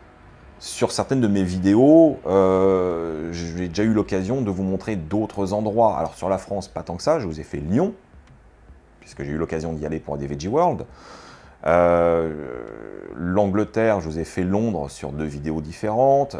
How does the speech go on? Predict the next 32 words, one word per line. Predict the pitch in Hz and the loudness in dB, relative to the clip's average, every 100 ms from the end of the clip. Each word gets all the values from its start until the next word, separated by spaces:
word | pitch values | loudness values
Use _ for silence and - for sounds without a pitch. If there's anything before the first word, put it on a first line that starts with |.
| - | -6
Euh, | 80 80 76 76 73 | -2 -2 -2 -2 -4
Montréal, | 85 98 92 104 110 107 87 73 | -2 -2 0 4 4 4 0 -6
j'ai | 71 82 | -10 -12
fait | - - 90 90 87 - - | -12 -4 -2 0 -2 -6 -14
deux | 69 110 | -2 0
vidéos | 120 82 87 85 90 95 | 0 -4 -6 -2 -2 -2
fleuves, | - 107 110 98 73 | -2 0 2 0 -2
hein. | 80 67 | -6 -8
Vous | 69 | -12
en | 76 | -10
avez | 78 | -10
pour, | 82 71 65 65 | -12 -12 -10 -6
euh, | 64 62 - - - - - - _ _ _ - | -6 -10 -18 -20 -20 -20 -20 -20 _ _ _ -16
au | 78 _ _ | -16 _ _
cumul, | - 92 90 110 98 | -6 -2 2 0 -2
je | |
pense, | - 87 - | -6 -8 -6
une | 113 | -2
heure | 107 98 | 0 0
et | |
demie, | 95 95 113 107 80 | 0 -2 -2 -2 -4
euh, | 73 - | -6 -8
de, | 73 | -10
de, | 73 71 71 69 71 | -8 -8 -10 -10 -10
de | 76 | -12
tests | - 101 - 82 | -6 -6 -6 -6
de | 78 | -6
restaurants, | 76 80 - 95 82 98 98 92 73 67 | -6 -8 -4 -2 2 2 2 0 -4 -4
euh, | 65 - - - | -4 -4 -6 -10
<laughs> | - - - - | -10 -10 -18 -12
sur | - 92 | -2 0
Montréal. | 90 85 90 107 139 127 - | 0 0 2 6 6 4 -2